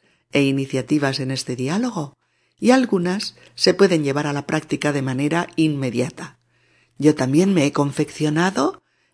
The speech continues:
mi propia lista con todos los que puedo, quiero y debo hacer para luchar contra esta infame plaga. Y he hecho otra para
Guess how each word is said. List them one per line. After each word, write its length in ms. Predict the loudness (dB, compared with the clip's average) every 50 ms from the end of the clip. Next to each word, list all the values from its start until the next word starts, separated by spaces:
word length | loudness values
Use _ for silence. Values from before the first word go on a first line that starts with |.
| -4
mi 180 | 2 4 4 6
propia 400 | 6 4 4 4 4 2 2 2
lista 480 | 2 0 -2 -2 -2 -2 -2 -2 0
con 220 | 0 -2 -2 -2 -2
todos 380 | 0 -2 0 0 0 -4 -2
los 220 | -4 -4 -4 -6 -4
que 140 | -4 -4 -4
puedo, 680 | -4 -4 0 2 2 4 2 0 0 -2 -4 -6 -8 _ _ _ _ _ _ _ _ _
quiero 580 | -4 2 6 6 6 6 6 4 0 0 -2 -2 0
y 120 | 0 4
debo 220 | 6 6 6 6 4
hacer 380 | 2 2 0 -2 -2 -2 -6 -16 _ _ _ _ _ _ _ _ _ -6
para 240 | -2 0 0 0 0
luchar 400 | 0 -4 -4 -2 -2 -2 -2 -2
contra 280 | -4 -2 0 0 0
esta 240 | 0 -2 -2 -4 -4
infame 400 | -4 -4 -4 -4 -4 -2 -2 -4
plaga. 480 | -4 -2 -4 -4 -4 -4 -8 -10 -10 _ _ _ _ _ _ _ _ _ _ _ _ _ _ _ _ _ _
Y 640 | 6 8 8 10 10 10 8 6 4 2 -2 -10 _ _ _ _ _ _ _ 4
he 200 | 4 6 6 4
hecho 280 | 2 0 0 2 2
otra 320 | 2 2 2 0 0 0 0
para 340 | -2 0 0 -2 -4 -6